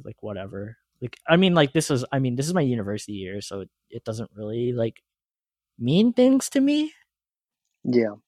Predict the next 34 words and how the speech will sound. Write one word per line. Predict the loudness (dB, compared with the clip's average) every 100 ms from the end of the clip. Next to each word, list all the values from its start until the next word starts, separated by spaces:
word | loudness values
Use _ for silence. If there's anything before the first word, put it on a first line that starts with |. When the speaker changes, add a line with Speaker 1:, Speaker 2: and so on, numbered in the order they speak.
| _ 4
Speaker 1:
Right | 6
at | 6
that | 4 4
point, | 4 6
I'm | 6 8
not, | 8 6
like, | 6 4
a | 0
kid. | 0 -2 0
I'm | -2
not, | 0 -2
like, | -4
gonna, | -6 -6
like, | -6 -8
be | -8
like, | -8 -8 -14 _ -20 _ _
"No," | 0 4 6 4 4 2 2 4 2 2
but, | 0
like, | -2 -4
I | -6
mean, | -6
like, | -8 -10 -12
you | -12
know, | -12 -12 -12
but | -14 -16 _ _ _ _ _ _ -18 -18 _ _ _ _
whatever. | -14 -12 -14 -16 -16 _ _ -10
Um, | -4 -2 -4 -8 -14 _ _ _ _ _ _ _ _ _ -14 _ _ _
so | -2
yeah, | 4 6 6 -2 2
um, | 4 6 4 2 -4 -12 _ _ _ _ _ _ _ _ _ _ _ _ _ _ _ -10 -10 _ -2
that | 2
was | 2 2
my, | 0 0 0
uh, | -2 -2 -4 -6